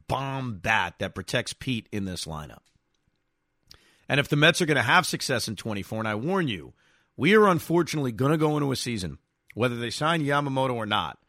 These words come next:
a-, and certainly maybe even more so with Yamamoto because we've never seen the guy pitch in the major leagues. We're hopeful he's gonna be dominant and great. He's gonna be paid like he's dominant and great, but the truth is we don't know. The Mets are gonna go into next year with a lot of ifs.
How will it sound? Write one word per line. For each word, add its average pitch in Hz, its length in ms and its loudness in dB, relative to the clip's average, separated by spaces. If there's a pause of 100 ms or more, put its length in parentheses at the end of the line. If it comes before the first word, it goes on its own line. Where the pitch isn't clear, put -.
(560)
a-, 120 200 -4
and 117 160 -2
certainly 180 420 0
maybe 165 240 2
even 110 140 0
more 123 180 0
so 202 200 4
with 180 120 2
Yamamoto 101 560 0
because 147 300 -2
we've 117 400 -4
never 156 200 4
seen 190 200 -2
the 175 60 -2
guy 180 160 6
pitch - 240 0
in 185 80 2
the 131 40 0
major 101 300 -2
leagues. 80 400 -12 (380)
We're 92 100 -8
hopeful 240 380 4
he's 135 120 2
gonna 139 140 4
be 117 140 -2
dominant 127 460 4
and 113 100 -6
great. 127 260 2
He's 156 140 -2
gonna 180 140 4
be 165 100 -2
paid 285 340 4
like 175 180 0
he's 127 140 -8
dominant 139 400 0
and 110 100 -12
great, 151 260 0 (280)
but 180 120 -4
the 165 80 -8
truth 226 300 0
is 202 180 4
we 220 180 4
don't 208 220 4
know. 240 320 4 (380)
The 147 80 0
Mets 185 260 4
are 220 40 2
gonna 190 140 2
go 165 160 6
into 151 100 2
next 139 280 0
year 143 80 0
with 123 100 -2
a 113 40 -2
lot 117 260 4
of 92 160 -4
ifs. - 480 -6